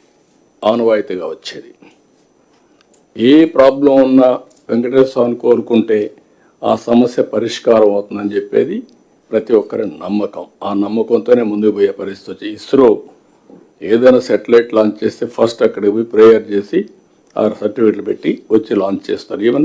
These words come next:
శాస్త్రవేత్తలు. అలాంటిది అపవి-, అపవిత్రం చేసే పరిస్థితి మీరు చూశారా మధ్యలో? ఘీ అడల్టరేషన్, సీబీఐ ఎంక్వైరీ is going on.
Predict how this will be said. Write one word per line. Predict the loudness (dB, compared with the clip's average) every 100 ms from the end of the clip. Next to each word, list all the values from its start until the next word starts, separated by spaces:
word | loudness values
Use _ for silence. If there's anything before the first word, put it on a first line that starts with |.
| -2
శాస్త్రవేత్తలు. | -2 -4 -2 -6 -6 -10 -18 -20 _ _ _ _ _ _ _ _ _ _ -2 6
అలాంటిది | 6 6 4 0 2 4 4 0 -6
అపవి-, | -4 2 2 2 -2 -4
అపవిత్రం | 4 4 6 0 2 4 4 6
చేసే | 4 4 -2 -2
పరిస్థితి | -8 -10 -16 -6 -6 -6 _ _ _ _ _ _ _
మీరు | -2 -2 -6
చూశారా | -8 2 4 4 -4
మధ్యలో? | -8 -10 -10 -10 _ _ _ _ -20 _ -16 0
ఘీ | 2 4 2
అడల్టరేషన్, | -2 -4 -4 -2 -2 -2 -8 -8 -10 -18 _ _ _ -2
సీబీఐ | 2 2 2 0 0
ఎంక్వైరీ | 0 0 0 -2
is | -2
going | -2 -2 -4
on. | -6